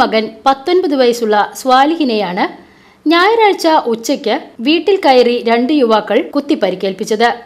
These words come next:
ശരീരത്തിന്റെ പിൻഭാഗത്തായി അരയ്ക്ക് താഴെയാണ്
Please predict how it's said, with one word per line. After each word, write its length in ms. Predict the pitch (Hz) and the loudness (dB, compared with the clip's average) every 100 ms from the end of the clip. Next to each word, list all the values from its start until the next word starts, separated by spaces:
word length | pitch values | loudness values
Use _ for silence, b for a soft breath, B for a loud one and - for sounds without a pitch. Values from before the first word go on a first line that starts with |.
| - _ _ _ _ _ | -20 _ _ _ _ _
ശരീരത്തിന്റെ 720 | - 381 403 453 480 403 339 330 330 | 0 2 4 4 4 2 2 -2 -2
പിൻഭാഗത്തായി 760 | 240 233 294 294 294 240 202 302 - 262 | -4 0 0 0 0 0 0 -2 -2 0
അരയ്ക്ക് 300 | 277 330 370 339 | 0 0 -2 2
താഴെയാണ് 540 | 269 269 277 214 156 | 4 4 2 0 -4